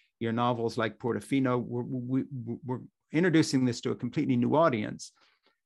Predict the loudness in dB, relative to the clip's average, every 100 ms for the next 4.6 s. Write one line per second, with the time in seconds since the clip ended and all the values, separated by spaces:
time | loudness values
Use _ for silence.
0 | _ -6 0 4 6 6 2 2 2 0
1 | -4 -2 0 2 0 -2 -4 -4 -4 -6
2 | -4 -4 -2 -2 -2 -2 -2 -2 -6 -8
3 | -8 -6 -6 -6 -6 -6 -4 -4 -2 0
4 | 0 0 2 2 2 -2